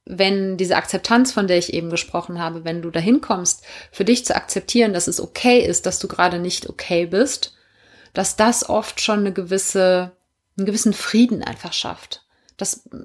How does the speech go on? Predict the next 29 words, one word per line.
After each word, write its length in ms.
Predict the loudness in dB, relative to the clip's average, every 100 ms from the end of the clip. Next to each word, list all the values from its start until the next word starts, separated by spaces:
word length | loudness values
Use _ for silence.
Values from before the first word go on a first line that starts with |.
| -12
sorgt 280 | 0 2 4
nicht 160 | 2
dafür, 200 | 2 2
dass 180 | 2 2
auf 120 | 0
einmal 300 | 0 0 2
alles 260 | 2 -2 2
super 300 | 2 2 0
ist, 320 | -4 -8 _ _
ja? 260 | -10 -10 -10 _ _ _ _ _ _
Aber 720 | -2 0 2 4 4 0 -4 _ _ _ _ _ _ _ _
das 160 | -4 2
Leiden 720 | 4 6 4 2 -2 -8 -14 _ _ _
in 160 | -6 -4
diesem 200 | 2 4
Nicht-Okay-Sein, 1200 | 4 2 -4 -4 2 4 4 0 -2 -2 -2 -2
das 220 | -4 -12 -8
tatsächliche 800 | -6 -2 0 0 0 -2 -2 -6 _
Leiden, 840 | -4 0 2 0 0 -6 -6 -10 _ _ _
entsteht 600 | -2 -2 -2 2 2 0 _ _
einfach 320 | -6 -6 -4
immer 240 | 0 0
dann, 520 | 0 2 4 4 2 -2 _ _ _ _ _
und 60 | -8
das 120 | -2
gilt 180 | 0 0
für 140 | 0
alles 320 | 2 4 2
Leiden, 540 | 0 -2 0 0 -2